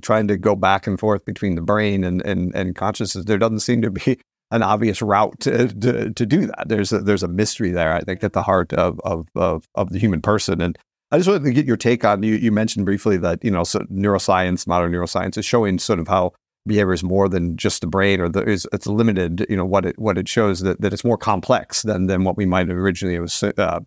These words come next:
have thought. You know, what are your, what is your take on sort of what, what, what neuroscience is opening up to us? Because often you get the idea, "Oh, neuroscience has shown that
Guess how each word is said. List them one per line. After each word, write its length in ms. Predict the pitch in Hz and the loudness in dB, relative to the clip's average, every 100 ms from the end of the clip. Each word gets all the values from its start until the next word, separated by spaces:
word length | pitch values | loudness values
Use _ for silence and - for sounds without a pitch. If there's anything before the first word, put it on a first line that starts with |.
| - | -8
have 200 | - - | -10 -6
thought. 420 | - 147 95 - | 0 0 0 -4
You 100 | 143 | -4
know, 60 | 107 | 0
what 160 | 110 | 2
are 40 | 123 | 2
your, 200 | 110 95 | 0 -2
what 220 | 113 110 | -2 -2
is 100 | 90 | -2
your 100 | 107 | -6
take 300 | 92 101 95 | -4 -4 -4
on 160 | 98 - | -6 -6
sort 160 | - | -6
of 80 | 95 | -6
what, 160 | 101 98 | -4 -4
what, 180 | - 120 - _ - - | 0 -2 -2 _ -10 -2
what 120 | 127 | 2
neuroscience 680 | 123 107 - 104 104 98 - | 4 2 2 2 4 2 0
is 220 | 85 92 | -2 -2
opening 360 | 113 95 92 87 | -2 -2 -2 2
up 200 | 101 - | 0 0
to 180 | - 90 | -2 -2
us? 140 | 95 | -2
Because 260 | - 104 - | -4 -4 0
often 320 | 98 110 101 | 0 0 -2
you 80 | 92 | -2
get 120 | 98 | -2
the 100 | 101 | 0
idea, 160 | 90 - | 0 0
"Oh, 200 | 117 - | 0 0
neuroscience 520 | 120 123 120 120 117 | -2 0 0 0 -2
has 80 | 107 | -4
shown 320 | - 117 113 | 0 2 2
that 160 | 101 | -2